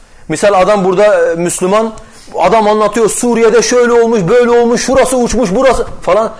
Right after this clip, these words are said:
Adam "Tamam." diyor, "Daha artık bundan sonra her şey bitti o zaman." E, devletin gelmesi iki gündür, ona göre davranıyor. Çünkü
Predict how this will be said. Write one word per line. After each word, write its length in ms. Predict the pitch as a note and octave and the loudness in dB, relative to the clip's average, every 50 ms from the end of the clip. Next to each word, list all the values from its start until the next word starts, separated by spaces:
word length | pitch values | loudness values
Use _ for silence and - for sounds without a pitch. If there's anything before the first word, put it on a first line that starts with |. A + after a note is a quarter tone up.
| - - | -6 -2
Adam 260 | D3+ D#3+ G3 G#3+ G3 | -2 0 0 -2 -2
"Tamam." 360 | E3+ G3 G3+ A3 A#3+ - - | -2 -2 0 0 0 -2 0
diyor, 180 | F#3 - A#2+ B2+ | -2 -2 0 0
"Daha 140 | D3+ E3+ | 0 2
artık 320 | F3+ F3+ E3+ E3+ F3 C#3+ D3 | 2 2 0 -2 -4 -4 -4
bundan 240 | D#3+ E3+ F3 F#3+ F3+ | -2 -2 0 0 -2
sonra 220 | - F3 F#3 F#3 | -2 -2 0 0
her 120 | F#3 F#3+ | 0 0
şey 200 | E3 - G3 F#3 | 0 0 -2 -2
bitti 220 | D#3+ F3 - - G#3+ | -2 -4 -4 0 0
o 80 | G3+ | 0
zaman." 320 | E3+ E3 E3 F3 G3 G#3 G3+ - - - - - - - - | 0 0 0 0 -2 -4 -4 -8 -18 -20 -20 -20 -16 -10 -8
E, 140 | C#3 B2+ B2 | -6 -2 0
devletin 420 | E3+ F3 F3 F3+ F3 G#3 A3 G#3+ | 2 2 2 2 0 0 0 0
gelmesi 400 | G3+ F#3+ F#3+ F#3+ F#3 F#3 A3+ A3+ | 0 0 0 0 -2 -2 -2 -4
iki 180 | G3+ - A3+ A3 | -2 -2 -2 -2
gündür, 220 | A3 A3 G#3+ C4+ | -2 -2 -2 -2
ona 280 | - - G#3 A3+ C4+ B3+ | 0 0 0 2 2 2
göre 260 | A3+ G#3+ G3 F#3 D3+ | 2 2 2 2 2
davranıyor. 480 | D3 C#3 C3 A#2+ A#2 A2+ A2 G2 F2+ - | 2 0 0 0 -2 -2 -2 -4 -6 -6
Çünkü 380 | - E3 E3+ E3 G3+ G3 F3+ | -6 -6 -4 -4 -4 -4 -4